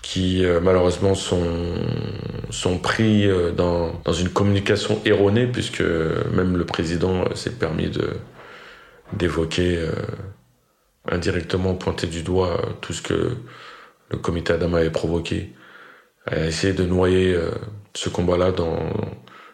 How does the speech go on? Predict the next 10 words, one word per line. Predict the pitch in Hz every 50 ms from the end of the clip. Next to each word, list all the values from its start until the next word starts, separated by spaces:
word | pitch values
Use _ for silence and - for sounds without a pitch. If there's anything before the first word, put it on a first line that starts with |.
| _ -
dans | - 85
le | 82
séparatisme, | - - - 85 80 - 85 82 82 85 85 - - 95 92 92 90 90 - - - - 85 82
dans | - - -
le | - -
communautarisme | - - - - 82 82 82 - - 85 85 85 85 - - 90
et |
ainsi | 82 80 - -
de | -
suite. | - - - - - -